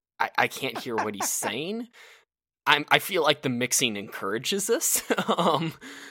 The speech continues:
Speaker 1: so, I don't know. I wasn't really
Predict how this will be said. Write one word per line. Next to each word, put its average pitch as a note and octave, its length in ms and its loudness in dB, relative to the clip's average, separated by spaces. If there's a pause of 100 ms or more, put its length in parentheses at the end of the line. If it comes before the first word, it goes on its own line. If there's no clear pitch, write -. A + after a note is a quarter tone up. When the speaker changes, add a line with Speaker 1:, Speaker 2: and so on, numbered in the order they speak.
(280)
Speaker 1:
so, A#2+ 640 6 (380)
I F3+ 180 12
don't C3 100 6
know. A2+ 240 0
I F3 120 10
wasn't D#3 360 6
really B2+ 380 2